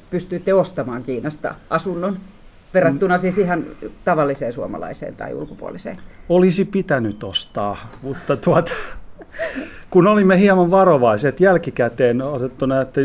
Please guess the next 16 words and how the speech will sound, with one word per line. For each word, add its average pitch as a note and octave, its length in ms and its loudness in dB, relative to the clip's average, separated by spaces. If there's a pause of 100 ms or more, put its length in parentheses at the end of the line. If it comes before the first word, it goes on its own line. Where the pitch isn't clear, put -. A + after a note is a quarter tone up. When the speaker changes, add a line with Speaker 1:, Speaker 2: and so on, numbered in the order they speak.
(100)
Speaker 2:
no D#3 240 2
ehkä D3 240 0
myös C#3+ 320 0
siitä C#3+ 240 0
johtuen, A#2 400 0
että A#2+ 200 -2
välttämättä A#2 520 -2
ei A#2 140 2
ollut G#2+ 260 -4
niin, A2 300 -4
niin A2+ 180 -4
paljon A#2 260 -2
rahaa, C3 380 2
mutta G2 320 -8
siis, A2 340 -8 (640)
eh, B2+ 80 -12